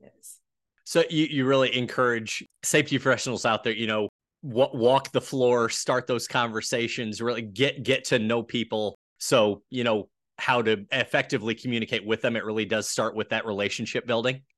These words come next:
Speaker 1: Absolutely.
Speaker 2: You've mentioned a few of them there, but, you know, w-, when you think about the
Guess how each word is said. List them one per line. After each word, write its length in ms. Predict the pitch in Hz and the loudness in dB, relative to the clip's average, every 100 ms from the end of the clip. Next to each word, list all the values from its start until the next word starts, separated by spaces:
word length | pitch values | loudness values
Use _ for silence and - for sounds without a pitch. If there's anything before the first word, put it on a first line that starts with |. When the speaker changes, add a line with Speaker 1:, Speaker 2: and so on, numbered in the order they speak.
| _ 175 | _ -6
Speaker 1:
Absolutely. 540 | 170 - 98 - 190 - _ _ _ | -6 -6 -14 -14 -16 -20 _ _ _
Speaker 2:
You've 240 | - 175 175 | -8 -4 0
mentioned 340 | 247 277 - | 0 0 -2
a 60 | 131 | -2
few 220 | - 143 | 0 0
of 80 | 123 | 2
them 60 | |
there, 120 | 131 123 | 0 -2
but, 80 | |
you 140 | 120 127 | -2 -4
know, 140 | 123 - - | -4 -8 -6
w-, 220 | 147 143 | -4 0
when 160 | 147 | 0
you 80 | 143 | 0
think 260 | 139 247 - | 0 0 0
about 360 | 127 123 123 - _ - | 2 2 2 -2 _ -12
the 540 | 123 120 110 107 104 | 0 2 4 2 -4